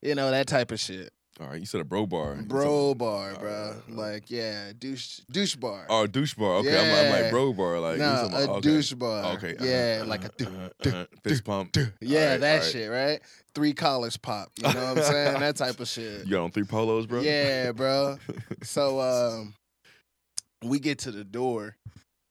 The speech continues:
Speaker 1: and it's like, uh, two of us are black dudes and, like, three white guys, right?
Speaker 2: Mm-hmm.
Speaker 1: Me and the other dude are dressed exactly the same. We both got on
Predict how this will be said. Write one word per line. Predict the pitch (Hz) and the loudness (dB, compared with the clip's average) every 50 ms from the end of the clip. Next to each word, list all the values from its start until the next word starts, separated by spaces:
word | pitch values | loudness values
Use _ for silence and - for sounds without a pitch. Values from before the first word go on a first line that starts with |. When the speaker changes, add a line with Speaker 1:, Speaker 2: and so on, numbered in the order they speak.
| _ - | _ -10
Speaker 1:
and | 113 120 120 120 120 117 113 110 98 - | -8 -6 -6 -6 -6 -8 -8 -10 -12 -12
it's | 98 117 113 - - | -10 -10 -8 -8 -8
like, | 113 110 110 101 - | -8 -8 -10 -10 -8
uh, | 110 104 104 104 104 98 95 92 - _ _ _ _ _ _ _ _ _ _ - | -8 -6 -6 -6 -8 -10 -12 -14 -18 _ _ _ _ _ _ _ _ _ _ -14
two | - 151 160 160 | -10 -8 -6 -6
of | 151 143 | -4 -4
us | 139 135 131 120 - - - - - | -4 -4 -4 -6 -10 -14 -16 -12 -10
are | - 107 | -10 -8
black | 104 104 113 110 104 104 95 | -8 -6 -4 -4 -4 -4 -8
dudes | - 107 104 104 104 101 98 101 | -10 -10 -10 -10 -10 -10 -10 -12
and, | 104 104 98 80 101 | -12 -12 -12 -14 -14
like, | 110 107 104 - | -14 -14 -12 -8
three | - 117 110 | -6 -4 -4
white | 110 104 104 95 90 | -4 -6 -8 -12 -14
guys, | - 67 - - 73 95 | -16 -18 -18 -18 -16 -14
right? | 98 107 107 104 95 - _ _ _ - | -12 -10 -10 -10 -10 -14 _ _ _ -20
Speaker 2:
Mm-hmm. | 76 73 69 - - _ _ _ _ _ _ - 101 113 | -20 -20 -20 -20 -20 _ _ _ _ _ _ -14 -10 -8
Speaker 1:
Me | 131 156 175 185 | -6 -6 -4 -4
and | 180 156 143 | -4 -4 -4
the | 127 95 | -4 -2
other | 131 143 131 139 | -2 -2 -2 -2
dude | 135 123 135 143 147 139 | -6 -4 -4 -4 -2 -2
are | 123 113 | -4 -6
dressed | 104 - 120 120 104 113 110 - - - | -6 -6 -6 -4 -4 -4 -6 -10 -12 -10
exactly | 110 117 104 104 98 117 113 117 113 110 - 113 113 113 117 110 | -10 -10 -10 -10 -6 -4 -2 -2 -2 -4 -6 -8 -8 -8 -8 -8
the | 110 107 | -8 -8
same. | - - - 120 113 113 107 92 73 - _ _ _ _ _ _ _ _ _ _ _ _ _ _ _ _ - | -8 -8 -6 -6 -6 -8 -8 -12 -14 -20 _ _ _ _ _ _ _ _ _ _ _ _ _ _ _ _ -16
We | 92 95 | -16 -16
both | 92 92 101 110 120 127 127 117 - - - - - _ _ _ _ - | -12 -8 -4 -4 -4 -4 -4 -8 -12 -16 -16 -18 -20 _ _ _ _ -14
got | 110 107 104 104 104 | -12 -10 -10 -10 -10
on | 104 104 104 101 92 92 | -12 -14 -16 -16 -18 -18